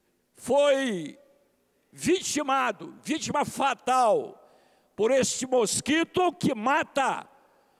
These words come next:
mosquito da febre amarela. Esse mosquito foi, picou o seu Alcides em Duas Bocas.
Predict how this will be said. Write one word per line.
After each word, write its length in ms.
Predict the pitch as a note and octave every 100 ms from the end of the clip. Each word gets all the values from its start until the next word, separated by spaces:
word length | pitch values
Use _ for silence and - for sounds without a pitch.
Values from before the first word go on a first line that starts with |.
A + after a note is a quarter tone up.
| _
mosquito 1200 | F3 A#3 F3+ - - D4 C#4+ - C4 F#3+ C3+ - _ _ _
da 180 | G3+ A3
febre 480 | - - C#4+ C4+ B3
amarela. 840 | B3 A3+ A#3 E4 E4 E4+ D#4 - - _ _ _ _
Esse 340 | - C#4+ - B3+
mosquito 960 | C4 B3 - - C#4+ C#4 B3 B3+ A3+ - _ _ _ _ _ _ _ _ _ _ _ _ _ _
foi, 400 | - B3+ A#3+ A3+ - -
picou 800 | E4 - - D#4+ A#3+ D3 - -
o 80 | F#3+
seu 320 | - A#3+ B3
Alcides 1000 | A#3+ F#3+ - D4 F4+ E4 D4+ - - - _ _ _ _ _ _ _ -
em 160 | A#3+
Duas 400 | F#3 C#4 A#3+ F#3+
Bocas. 560 | - A#3 A3 - D3